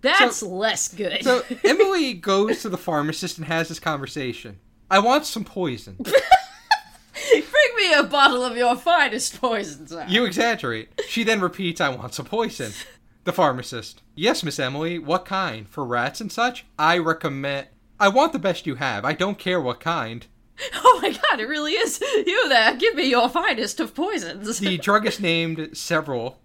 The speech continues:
Speaker 2: "They'll kill anything up to an elephant, but what you want is arsenic," Miss Emily said. "Is that a good one?"
Speaker 1: <laughs>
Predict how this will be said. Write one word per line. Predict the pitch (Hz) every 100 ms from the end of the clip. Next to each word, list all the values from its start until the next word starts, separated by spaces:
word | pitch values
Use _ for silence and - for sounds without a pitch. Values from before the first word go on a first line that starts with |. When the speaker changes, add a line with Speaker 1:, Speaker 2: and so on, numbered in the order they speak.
| _
Speaker 2:
"They'll | 151 147 165 226 254
kill | - 220 165
anything | 160 185 151 131 120 127
up | -
to | 170 123
an |
elephant, | 123 165 151 - 110
but | 117 123 135
what | 147 156
you | 151 175 254
want | 269 170 135 135 135 -
is | 135 120 113 123 - _ _ _ _ -
arsenic," | 196 - 156 107 - _ _ -
Miss | 135 135
Emily | 107 101
said. | 104 101 98 98 - -
"Is | 156
that | 123 135
a |
good | 165 165
one?" | 175 185 247 _ -
Speaker 1:
<laughs> | -